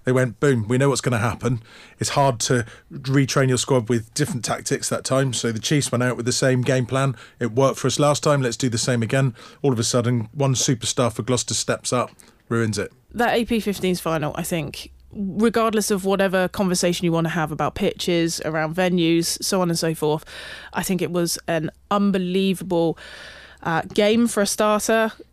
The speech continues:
Speaker 2: Um, the unbelievable crowd and just the whole vibe and venue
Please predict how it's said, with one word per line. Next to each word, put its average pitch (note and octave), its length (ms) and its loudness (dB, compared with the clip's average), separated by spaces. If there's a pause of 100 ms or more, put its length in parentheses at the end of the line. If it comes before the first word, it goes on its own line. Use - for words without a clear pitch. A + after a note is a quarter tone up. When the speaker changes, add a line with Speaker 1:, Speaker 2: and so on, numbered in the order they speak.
(180)
Speaker 2:
Um, F3 360 2
the - 200 -2
unbelievable F#3 460 2
crowd F#3 640 2
and F3 180 0
just - 200 -2
the G#3 80 0
whole A#3 300 2
vibe F#3+ 420 2
and F3+ 120 2
venue F3 460 2